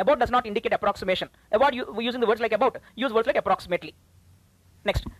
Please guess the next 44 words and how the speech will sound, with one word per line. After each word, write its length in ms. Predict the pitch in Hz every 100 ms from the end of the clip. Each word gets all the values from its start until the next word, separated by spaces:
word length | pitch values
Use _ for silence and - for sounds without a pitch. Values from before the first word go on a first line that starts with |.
| - _ -
your 140 | 269
conclusion 440 | 254 254 320 311
should 200 | 311 262
be 220 | 196 190 - _ _ -
tentative. 400 | 247 302 - 190 _ _ _ _
You 120 | - 254
should 100 | 247
use 140 | -
tentative 320 | 233 262 269
language. 420 | 220 240 190 - - _
So 140 | - 240
avoid 280 | 240 320 214
absolute 320 | 208 247 285
statements 360 | 247 - 226
like, 140 | 208 214
for 60 |
example, 440 | 208 196 254 226 175 - _ _ _ _ -
unemployment 520 | 262 302 277 262 262
causes 280 | 220 220 214
crime. 240 | 208 208 - _ 190
We 80 |
are 20 | 269
not 120 | -
sure. 280 | 262 277 - _ _ 180
Don't 220 | 277 302
make 160 | 233 -
such 180 | 233
strong 260 | - 208 226
statements. 480 | - 214 208 - - - _ -
Use 240 | 226 320 -
tentative 340 | 226 254 269 269
statements. 440 | - 214 208 160 - -
Use 200 | 240 320
cautious 380 | - 226 254 -
phrases. 320 | 220 202 -
Like, 120 | 214
for 80 | 233
example, 260 | 208 269 262
you 40 |
can 120 | 240
rewrite 240 | 226 285 285
it 60 |
and 100 | 240
say, 240 | 254 226